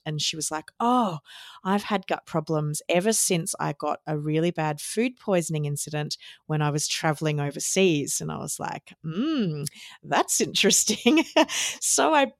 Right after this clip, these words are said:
brought up the quiz on sibotest dot com and I said, "Here,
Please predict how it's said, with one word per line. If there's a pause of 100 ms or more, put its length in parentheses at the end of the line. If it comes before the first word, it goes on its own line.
brought
up
the
quiz
on
sibotest
dot
com
and
I
said,
"Here,